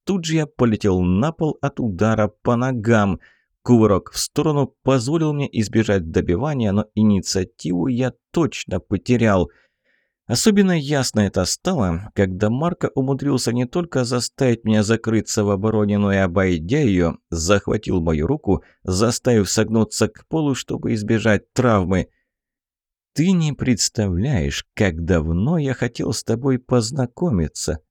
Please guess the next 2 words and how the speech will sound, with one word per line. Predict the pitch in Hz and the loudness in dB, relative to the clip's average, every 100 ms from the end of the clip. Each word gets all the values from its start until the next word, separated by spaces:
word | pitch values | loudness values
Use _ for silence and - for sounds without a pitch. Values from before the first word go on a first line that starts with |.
| - | -6
загадочный | 87 80 104 90 78 73 98 87 82 76 - - 82 | -4 -2 -2 -2 -6 0 2 2 -2 -4 -6 -4 0
мститель», — | 82 73 - - 123 98 - - | 0 -2 -4 -2 -2 -2 -6 -14